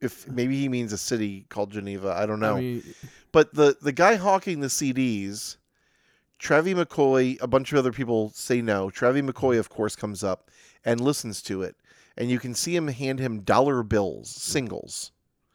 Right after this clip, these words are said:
Speaker 1: Okay? And he's like, "Oh, yeah, I like the C D. I, I bought it."
Speaker 2: Because money is not an object to him.
Speaker 1: Right.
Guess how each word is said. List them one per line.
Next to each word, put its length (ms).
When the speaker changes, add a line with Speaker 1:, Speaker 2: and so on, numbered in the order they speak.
Speaker 1:
Okay? 460
And 120
he's 140
like, 100
"Oh, 100
yeah, 220
I 40
like 180
the 100
C 260
D. 180
I, 240
I 100
bought 300
it." 100
Speaker 2:
Because 260
money 260
is 120
not 160
an 80
object 340
to 60
him. 60
Speaker 1:
Right. 240